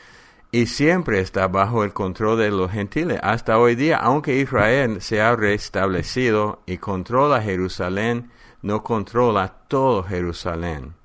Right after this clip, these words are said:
Pero están, estamos llegando a este momento. Entonces, como dije, puede tener un doble sentido como mucha profecía. Setenta después de Cristo y el tiempo del fin.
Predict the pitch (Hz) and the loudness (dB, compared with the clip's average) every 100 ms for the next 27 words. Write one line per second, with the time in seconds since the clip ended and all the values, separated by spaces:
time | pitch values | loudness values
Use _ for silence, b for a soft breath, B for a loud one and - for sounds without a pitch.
0 | _ b b b b b _ 98 95 90 | _ b b b b b _ 0 2 0
1 | - 95 101 110 110 - - 87 - 92 | 0 0 2 2 -2 -8 -8 -6 -2 -2
2 | 101 95 92 85 92 104 85 87 95 - | 0 -2 -2 -2 -2 -2 -2 -2 -4 -4
3 | 107 98 101 - _ _ _ _ _ _ | -4 -4 -8 -18 _ _ _ _ _ _
4 | _ - 101 98 95 82 87 82 110 104 | _ -4 -2 0 0 -2 -4 -4 -4 -4
5 | 101 95 101 98 95 92 107 120 113 113 | -4 -8 -4 -2 -2 -2 -2 -2 -2 -4
6 | b b b - 98 104 107 110 98 98 | b b b -4 0 2 0 -2 -2 0
7 | 92 87 85 87 92 95 - 107 101 101 | -2 -2 -2 0 -2 -2 -4 -6 -4 -4
8 | 82 85 82 87 85 82 80 - 80 - | -2 -4 -4 -6 -6 -4 -6 -4 -6 -6
9 | 71 - 69 - 104 80 67 65 - b | -8 -8 -10 -6 -4 -4 -6 -14 -20 b
10 | b b - 85 82 - 95 98 104 90 | b b -12 -8 -4 -2 -2 0 0 -2
11 | 85 85 85 76 - 123 123 123 120 120 | -2 -6 -4 -8 -4 -2 -2 -2 -2 -2
12 | - - 87 78 - 87 87 87 - 92 | -6 -6 -6 -6 -8 -6 -4 -6 -4 -4
13 | 87 - - 82 87 85 82 - 90 78 | -4 -10 -16 -6 -4 -4 -6 -8 -6 -6
14 | 67 | -10